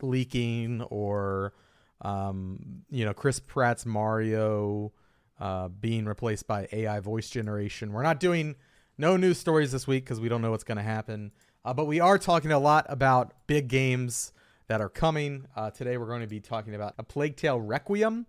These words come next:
Wes's review for that game. We're gonna be talking about Marcus's time with Mario Rabbids so far.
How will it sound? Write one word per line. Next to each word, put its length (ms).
Wes's 380
review 380
for 140
that 240
game. 300
We're 100
gonna 120
be 80
talking 160
about 240
Marcus's 480
time 280
with 80
Mario 400
Rabbids 420
so 200
far. 500